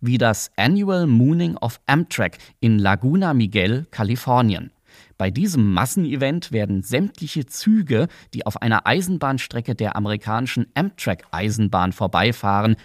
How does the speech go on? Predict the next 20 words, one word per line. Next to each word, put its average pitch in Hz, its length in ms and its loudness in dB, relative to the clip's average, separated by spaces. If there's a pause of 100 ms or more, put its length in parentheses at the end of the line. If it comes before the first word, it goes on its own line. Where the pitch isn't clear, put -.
(140)
gemoont. 120 720 4 (560)
Der 92 180 -2
Legende 123 460 0
nach 101 300 0
versprach - 640 -2
im 101 160 0
Sommer 120 340 2
neunzehnhundertneunundsiebzig 104 1400 0 (280)
ein 95 220 -4
Gast - 340 -2
in 131 140 -2
einem 113 240 0
Saloon 113 640 2
nahe 107 300 2
der 98 160 0
Bahnstrecke 120 720 -2 (180)
jedem 160 480 0
einen 95 240 0
freien 92 480 -2
Drink, 202 360 -2